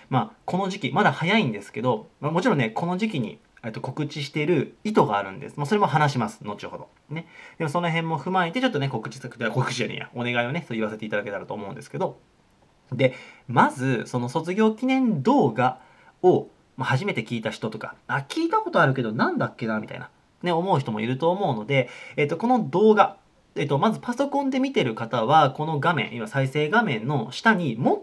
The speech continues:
と見るかな？そこ押さないと多分出てこないかな？押して、えー、去年の卒業記念動画みたいなリンクを貼っておきますんで、二つあるからね、二つリンク貼っておくので、そこをポチって押してもらえると、去年の作品というか、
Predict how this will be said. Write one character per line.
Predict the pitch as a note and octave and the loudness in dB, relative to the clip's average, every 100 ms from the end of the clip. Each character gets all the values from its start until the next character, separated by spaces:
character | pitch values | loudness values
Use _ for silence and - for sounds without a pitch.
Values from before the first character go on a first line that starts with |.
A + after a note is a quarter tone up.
| - | -2
と | D3+ | -2
見 | B2 C3 | 0 0
る | G#2+ - _ | 0 -4 _
か | - A2 | -8 -4
な？ | C#3+ - | -4 -2
そ | G#3+ | 0
こ | A3 | 2
押 | A3 | 2
さ | D4 | 2
な | |
い | C4 | 2
と | |
多 | D3+ | 0
分 | A#2 | 0
出 | D3+ | -2
て | |
こ | C3+ | 0
な | A2 | -2
い | F#2 | -4
か | |
な？ | G2+ - - - - | -8 -12 -20 -20 -8
押 | D#3 - | -4 -4
し | - _ _ | -8 _ _
て、 | D4 C4 - _ | 0 0 -2 _
え | C3 C3 | -2 -2
ー、 | |
去 | F#3 C#4+ | 2 2
年 | G3+ A#2+ | 2 0
の | G#2 | -2
卒 | C3 A#2 | -6 -4
業 | C#3 D3+ D3 | -2 -2 -2
記 | E3+ | -4
念 | F3+ F3 D3 | -2 -2 2
動 | G3+ F3 A2+ | 4 4 4
画 | E3+ | 4
み | C#3+ | 2
た | A#2 | 0
い | |
な | G#2 | -2
リ | B2 | -2
ン | B2+ | 0
ク | C#3 | 0
を | |
貼 | C3+ | 0
っ | E3+ | -2
て | - | 0
お | F3 | -2
き | E3 E3+ | -2 -4
ま | C#3+ | -4
す | A2 | -6
ん | G#2 | -8
で、 | G#2+ | 0
二 | A#3 | 2
つ | A3+ A3 - | 4 0 0
あ | F3 | 0
る | E3+ | 0
か | - | -2
ら | G#2+ | -4
ね、 | |
二 | - D#3 | -2 -2
つ | D3+ | -2
リ | D3+ | -2
ン | |
ク | E3 | -2
貼 | F3+ | -2
っ | |
て | - F#3 | -2 -4
お | |
く | F3 | -2
の | C#3+ A2 | -6 -4
で、 | A#2+ A2 - | -4 -6 -6
そ | F#3 | -4
こ | F3+ | -4
を | |
ポ | F#3 | -6
チ | G#3 A#3+ | -6 -6
っ | |
て | - - - - | -6 -10 -10 -8
押 | C3 | -6
し | |
て | - | -2
も | C#3 C#3+ | -2 0
ら | D3 | 0
え | C#3+ | -2
る | D3 | -4
と、 | - C#4+ | -4 -2
去 | G#3+ G#3 | -2 -2
年 | E3 G#2 | -2 -4
の | - - _ _ _ _ - - | -6 -14 _ _ _ _ -20 -14
作 | - A2+ C3 | -8 -4 -4
品 | C#3 D3 | -4 -4
と | G#2+ | -4
い | G#2+ | -6
う | - | -8
か、 | - | -12